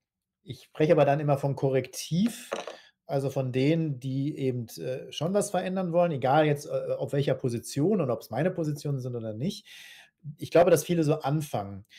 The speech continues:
Aber es gibt viele Hürden im Bundestag,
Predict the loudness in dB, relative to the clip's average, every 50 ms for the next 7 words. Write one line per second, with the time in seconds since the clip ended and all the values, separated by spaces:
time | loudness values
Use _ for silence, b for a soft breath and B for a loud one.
0 | B B B B B _ -4 0 2 2 2 2 0 -4 -4 -4 -8 -18 -18 -12
1 | -8 -4 2 4 4 6 6 8 8 8 6 6 2 0 -2 0 0 0 -2 -2
2 | -4 -6 -4 -2 0 0 0 0 -2 -4 -10 B